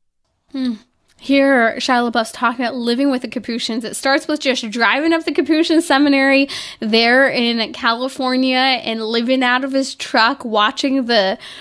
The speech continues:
brothers go back and forth, to suddenly living there with them. And I want us to give you this one little piece where he talks about, he said here, "They're not asking anything of me."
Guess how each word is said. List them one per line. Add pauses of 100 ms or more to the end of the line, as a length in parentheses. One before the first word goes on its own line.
(100)
brothers
go
back
and
forth,
to
suddenly
living
there
with
them. (360)
And
I
want
us
to
give
you
this
one
little
piece
where
he
talks
about, (220)
he
said
here, (300)
"They're
not
asking
anything
of
me."